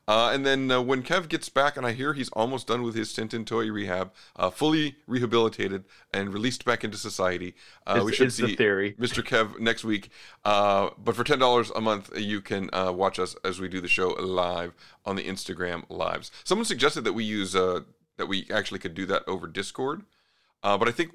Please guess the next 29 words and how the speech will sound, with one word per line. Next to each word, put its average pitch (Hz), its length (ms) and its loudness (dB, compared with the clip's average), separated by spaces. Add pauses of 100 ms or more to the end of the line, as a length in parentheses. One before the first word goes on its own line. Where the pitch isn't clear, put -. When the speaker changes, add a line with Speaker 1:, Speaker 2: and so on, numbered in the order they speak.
Speaker 1:
I - 20 -4
feel 170 140 2
like 190 100 2
we 156 80 -2
used 151 240 0
Discord 139 380 0
early 117 280 2
on, 113 280 2
and, 98 120 -2
like, 92 220 -2
we 92 60 -4
didn't 98 120 -4
like 98 120 -6
the 95 60 -8
sound 95 280 -4
quality 90 320 -6
as 90 140 -16
much. - 400 -12 (180)
Speaker 2:
Yes, 156 300 0
the, 120 240 -4
the 127 140 0
recording 127 420 6
quality 101 340 4
of 98 160 2
it - 100 0
was 95 160 -6
not 98 220 -2
great 95 320 0
because 95 720 -2